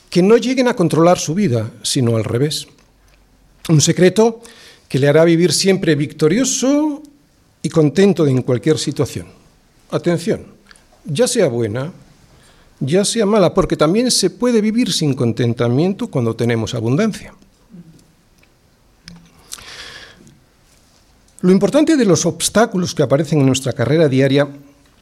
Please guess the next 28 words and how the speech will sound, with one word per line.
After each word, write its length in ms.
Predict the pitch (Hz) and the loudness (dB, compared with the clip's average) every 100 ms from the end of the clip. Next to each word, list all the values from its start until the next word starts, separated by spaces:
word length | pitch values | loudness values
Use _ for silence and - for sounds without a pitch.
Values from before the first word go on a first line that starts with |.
| _ _ _ _ _ _ - - | _ _ _ _ _ _ -18 -6
no 200 | 233 285 | -4 -4
son 260 | - 277 175 | -2 -2 0
tanto 500 | 190 226 202 143 127 | -2 -2 0 2 2
los 300 | 123 120 - | 0 -2 -6
obstáculos 640 | 147 - 139 123 123 107 | -6 -4 -6 -4 -4 -2
en 120 | 117 107 | -2 -2
sí, 540 | - 131 135 139 - - _ _ | -4 -2 -2 -2 -8 -20 _ _
sino 320 | - 139 131 | -4 -2 0
cómo 260 | 185 160 113 | 0 -2 -2
los 160 | 101 | -6
afrontamos. 720 | 113 - 95 - - - - _ _ _ _ _ _ _ _ - - - - - | -10 -10 -12 -12 -16 -20 -20 _ _ _ _ _ _ _ _ -20 -20 -20 -12 -2
Mi 80 | 190 | 2
hermano, 440 | 247 254 254 254 - | 4 6 4 2 -2
la 140 | 190 190 | 2 4
reacción 400 | 214 208 277 302 | 4 2 2 4
a 40 | |
lo 100 | 233 | 4
que 80 | 220 | 2
nos 140 | 180 | 0
ocurre 440 | 175 - 214 220 220 - _ - | -2 0 2 2 0 -12 _ -12
no 140 | 196 220 | -6 -4
puede 180 | 233 220 | -2 -2
ser 220 | 214 180 | -2 0
la 120 | 151 | 0
rabia 600 | 127 151 165 143 135 135 - | 2 2 2 2 0 -2 -4
y 60 | |
la 200 | 120 117 | -6 -4
amargura. 520 | 113 113 127 160 117 | -4 -4 -2 -2 -2